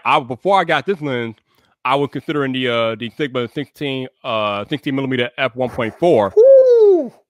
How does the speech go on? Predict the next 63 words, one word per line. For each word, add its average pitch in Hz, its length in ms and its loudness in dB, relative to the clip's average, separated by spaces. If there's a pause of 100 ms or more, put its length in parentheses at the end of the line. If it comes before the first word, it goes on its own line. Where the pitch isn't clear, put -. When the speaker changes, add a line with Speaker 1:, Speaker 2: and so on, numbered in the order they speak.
(140)
Speaker 1:
And, 120 640 0
and, 127 240 -2
you 131 60 -2
know, 131 440 -2 (200)
a 120 40 -6
lot 127 100 0
of 131 40 -4
people 147 120 -6
are 127 80 0
like, 113 100 -4
"Yeah, 160 140 -2
you, 120 200 -6
Viper, 113 240 -4
you 127 80 -10
should, 131 220 -10 (100)
you 123 60 -18
should 135 160 -8
rock 175 160 2
with 143 100 -16
that." 104 260 -2
But 117 80 -10
then, 117 60 -6
like 117 140 -2
I 120 40 -4
said, 123 140 -6
then 131 140 -4
everyday 127 260 -4
dad 151 320 -2
chimed 123 240 -6
in 110 80 -10
like, 107 140 -6
"Yo, 113 200 -4
you 117 140 -10
want 127 140 -2
a 110 40 -6
lens? 143 260 0 (580)
You 117 80 -20
gotta 113 160 -2
go 107 120 -2
look 107 280 -6
at 113 100 -6
that 107 160 -2
twenty-four 120 320 -4
to 98 80 -6
seventy-seven, 123 480 -4
uh, 107 140 -2
twenty-four 120 280 -8
to 98 120 -10
seventy. 123 360 -2 (440)
You 104 120 -16
won't 123 200 -2
need 127 120 -4
anything 151 280 0
else." 117 340 2
I'm 110 140 -8
like, 104 160 -4 (140)
Speaker 2:
All 127 80 -4
right. 117 80 -6
Speaker 1:
"Okay." 151 220 -2 (220)
I'm 147 80 -2
like, 147 140 2
"It's 135 80 -8
kinda 151 280 -2